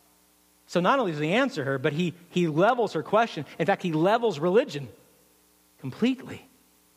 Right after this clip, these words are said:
Why does he do that? Remember, he's after her soul. He wants her in the purest sense. He wants her for eternity. He wants her to be part of the family.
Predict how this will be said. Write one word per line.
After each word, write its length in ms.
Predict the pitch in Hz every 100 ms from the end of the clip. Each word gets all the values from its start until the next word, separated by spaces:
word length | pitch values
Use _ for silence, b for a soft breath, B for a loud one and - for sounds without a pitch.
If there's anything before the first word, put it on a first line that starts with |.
| _ _ _ _ _ -
Why 280 | 123 160
does 80 | 214
he 80 | 202
do 140 | 202
that? 420 | 240 208 - - _
Remember, 300 | 151 226 143 113 _ _ _ b b b b b _ _
he's 160 | - 135
after 280 | 196 226 135
her 100 | 131
soul. 420 | - 226 185 87 B B B B B B B B
He 420 | - - 196 208 - -
wants 640 | 123 151 208 233 - - - -
her 360 | 131 113 113 - _ _ _ _ _ _ _ _ _ _ _ _ _ -
in 100 | 175
the 80 | 170
purest 540 | - - 240 247 220
sense. 680 | - - 240 - - - - _ _ _ _ _ _ _ _
He 160 | - 196
wants 380 | 185 254 262
her 80 | 220
for 200 | - 190
eternity. 540 | 165 - 254 247 247 131 B
He 120 | 208
wants 360 | 185 226 262 254
her 60 |
to 60 | 196
be 60 | 190
part 240 | - 208
of 100 | 180
the 60 | -
family. 480 | 208 233 175 127